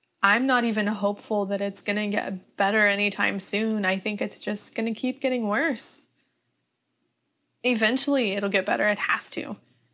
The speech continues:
I have to keep telling myself it's gonna get better. But I can't give myself a timeline of that. So,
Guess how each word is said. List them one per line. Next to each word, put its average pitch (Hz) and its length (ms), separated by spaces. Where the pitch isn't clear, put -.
I 196 160
have 196 260
to 226 60
keep - 220
telling 202 260
myself - 420
it's - 140
gonna 220 180
get 196 140
better. 113 440
But 220 120
I 214 80
can't 220 260
give 208 140
myself 196 500
a - 80
timeline 185 640
of - 80
that. - 300
So, - 380